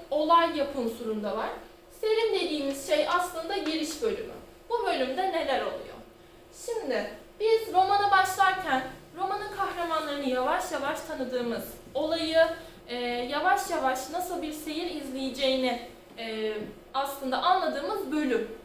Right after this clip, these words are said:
Hem kişileri, mekanları, olayları yavaş yavaş anlamaya başladığımız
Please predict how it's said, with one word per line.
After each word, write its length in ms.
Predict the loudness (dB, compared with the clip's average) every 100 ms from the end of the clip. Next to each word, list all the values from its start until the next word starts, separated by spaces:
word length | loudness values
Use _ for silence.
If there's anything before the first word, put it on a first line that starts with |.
| -10
Hem 240 | -8 -6 -6
kişileri, 560 | -8 -6 -4 -4 -4
mekanları, 840 | -4 -4 -4 -2 -2 -2 -4 -4 -6 -4
olayları 560 | -2 2 2 2 -4
yavaş 380 | 0 0 0 -2
yavaş 220 | -6 -4
anlamaya 460 | -2 -2 -2 -2 0
başladığımız 600 | 0 0 -6 -8 -10